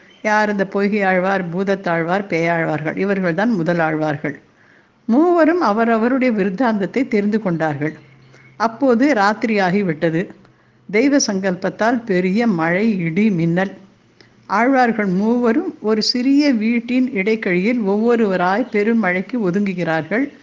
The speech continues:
பகவத் தியானத்தில் திளைத்திருக்கிறார்கள். அப்போது எம்பெருமானும் அவர்களுடன் உறவாட விருப்பம் கொண்டார்.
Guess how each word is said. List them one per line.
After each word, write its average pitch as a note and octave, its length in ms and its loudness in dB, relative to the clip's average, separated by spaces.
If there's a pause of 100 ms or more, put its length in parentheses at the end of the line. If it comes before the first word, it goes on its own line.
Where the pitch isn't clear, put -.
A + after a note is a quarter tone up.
(380)
பகவத் G#3 380 0
தியானத்தில் F3+ 600 -2
திளைத்திருக்கிறார்கள். E3+ 920 -2 (800)
அப்போது D4 560 2
எம்பெருமானும் C#4+ 800 4
அவர்களுடன் G#3 520 2
உறவாட G#3 800 2 (160)
விருப்பம் G3+ 440 -2
கொண்டார். E3 520 -2